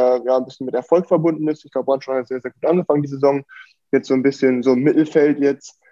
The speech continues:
ähm, aber auch große Siege gefeiert, wie jetzt auch gegen Bayern. Ähm, es ist, ist cool zu sehen, dass da sowas, ähm, ja, dass so ein Konzept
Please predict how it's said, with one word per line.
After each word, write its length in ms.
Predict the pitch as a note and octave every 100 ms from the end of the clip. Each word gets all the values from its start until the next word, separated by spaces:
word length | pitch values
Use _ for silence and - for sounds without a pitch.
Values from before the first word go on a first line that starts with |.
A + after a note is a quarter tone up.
| _ _ -
ähm, 640 | B2+ B2+ B2+ B2+ B2+ B2+ -
aber 680 | A#2+ B2 B2 A#2+ A#2+ A#2+ A2+
auch 200 | B2 - -
große 280 | C#3+ C#3+ C3+
Siege 260 | D3 D#3+
gefeiert, 500 | D3+ D3+ D3 C#3+ C3
wie 100 | C3
jetzt 200 | C3+ B2+
auch 160 | B2+ -
gegen 220 | B2+ B2
Bayern. 420 | A#2+ C#3+ D3+ D#3 - _ _ _ -
Ähm, 220 | B2+ C3 C3
es 100 | D3+
ist, 180 | D3
ist 200 | D#3 -
cool 120 | G#3+ G#3
zu 120 | F3+
sehen, 240 | G3 D#3+
dass 160 | C3 -
da 180 | C3 C3
sowas, 520 | C3 C3 C3 - _ _ _ _ _ -
ähm, 720 | C3+ C3 B2+ B2+ B2+ B2+ B2+ _
ja, 220 | C#3 A#2+
dass 180 | B2 -
so 60 |
ein 80 | C#3
Konzept 480 | C#3+ C3+ - D#3